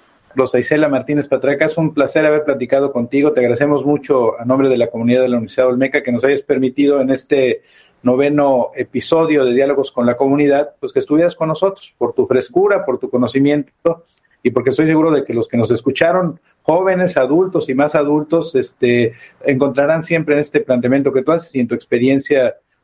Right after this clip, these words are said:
una, eh, muy válida posibilidad de,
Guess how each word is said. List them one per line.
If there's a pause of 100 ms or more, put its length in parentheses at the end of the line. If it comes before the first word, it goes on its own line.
una,
eh, (320)
muy
válida
posibilidad
de,